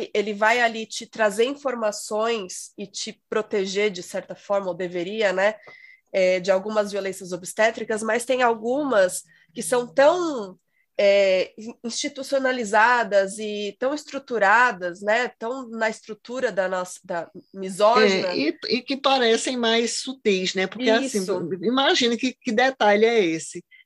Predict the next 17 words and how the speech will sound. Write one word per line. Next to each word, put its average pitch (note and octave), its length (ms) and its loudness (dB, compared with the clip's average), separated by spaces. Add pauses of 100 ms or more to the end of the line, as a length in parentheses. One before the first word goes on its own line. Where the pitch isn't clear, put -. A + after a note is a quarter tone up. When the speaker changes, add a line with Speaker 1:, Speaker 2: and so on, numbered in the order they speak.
(180)
Speaker 2:
que F#3+ 60 -6
você G#3 220 4
tem G#3 160 4
que G#3 60 -2
chegar G3 320 2
num G3 180 -2
plano G3 260 -2
de G#3 100 2
parto. D#3 380 0
Eu G#3 120 4
não A3+ 240 0
quero F#3 360 0
que G#3 100 -6
manipulem F#3+ 760 -4
o F#3 60 -6
meu F3+ 180 0
períneo. F3 560 -4